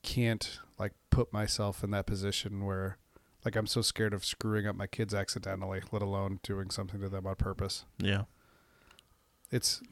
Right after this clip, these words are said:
Speaker 1: really unhealthy. Have I talked about, like, my Re-, Rube Goldbergs on this?
Speaker 2: I don't specifically remember Rube Goldberg.
Speaker 1: All right, so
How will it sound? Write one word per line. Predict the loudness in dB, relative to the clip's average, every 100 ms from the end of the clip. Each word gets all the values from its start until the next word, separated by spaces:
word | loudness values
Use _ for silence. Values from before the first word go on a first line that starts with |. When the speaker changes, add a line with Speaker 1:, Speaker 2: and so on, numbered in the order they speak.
| -18 -6
Speaker 1:
really | -2 0 0
unhealthy. | 0 0 0 -2 -4 -8 -20 -6
Have | 4
I | 4
talked | 6 4 6
about, | 4 4
like, | 4
my | 4 6
Re-, | 6 4 -8 _ 2
Rube | 2
Goldbergs | 4 2 4 2 4
on | 4
this? | 4 2 -2 -8 -14 -16 -20 -20 -20 -20 -20 _ -20 _ -20 -20 -8
Speaker 2:
I | -6
don't | 0 4 4 2
specifically | -4 2 4 4 6
remember | 6 6 6
Rube | 6 6 4
Goldberg. | 2 4 0 0 -2
Speaker 1:
All |
right, | -2 -2 2
so | 6 6 4